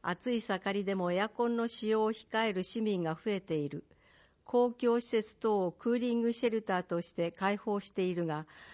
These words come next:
そこに行くまでの歩道の街路樹は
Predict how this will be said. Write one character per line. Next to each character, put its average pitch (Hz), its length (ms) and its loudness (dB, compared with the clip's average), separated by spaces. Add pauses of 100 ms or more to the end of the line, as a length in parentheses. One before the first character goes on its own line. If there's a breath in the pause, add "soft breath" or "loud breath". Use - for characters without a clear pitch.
(140)
そ - 220 -2
こ 240 140 2
に 233 200 4
行 - 60 -10
く 240 100 0
ま 226 140 2
で 196 120 0
の 175 140 2
歩 170 160 -2
道 214 240 2
の 220 140 -2
街 202 240 0
路 202 120 0
樹 160 160 -2
は 151 160 -2